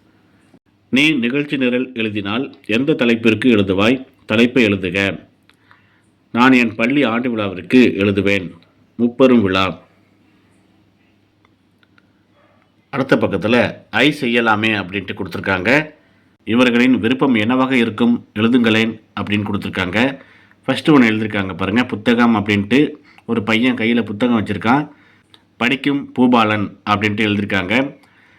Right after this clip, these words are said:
இரண்டாவது படத்தை பாருங்க, பூச்செடிகள் அப்படின்ட்டு நம்ம எழுதிருக்கிறோம். மூன்றாவது படத்துல நீர் விளையாட்டில். அடுத்தது நடனமாடும்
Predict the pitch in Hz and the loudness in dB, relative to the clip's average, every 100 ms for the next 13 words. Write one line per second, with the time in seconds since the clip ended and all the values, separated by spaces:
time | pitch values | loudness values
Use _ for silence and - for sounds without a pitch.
0 | _ 120 147 139 120 104 101 98 101 101 | _ 0 0 0 -2 -6 -6 -6 -6 -4
1 | 131 147 - _ - 156 143 117 110 110 | -6 -8 -16 _ -4 0 0 0 -2 -4
2 | 87 - _ _ _ - 113 104 107 135 | -6 -12 _ _ _ -4 -2 0 -4 -4
3 | 123 101 113 147 165 _ - 113 107 104 | -6 -4 -4 -6 -10 _ 0 2 2 0
4 | 95 117 151 - _ _ _ - 120 143 | 0 0 0 -6 _ _ _ -4 0 4
5 | 139 113 110 104 120 113 117 139 117 107 | 2 2 -2 0 0 2 4 2 2 0
6 | 104 92 113 104 82 - _ _ _ _ | 0 0 0 0 -2 -10 _ _ _ _
7 | _ _ _ _ _ _ 104 117 107 101 | _ _ _ _ _ _ -4 -2 -2 0
8 | 127 165 160 _ _ _ - 117 143 147 | 0 0 -6 _ _ _ 0 2 4 4
9 | 123 104 117 120 | 4 2 2 0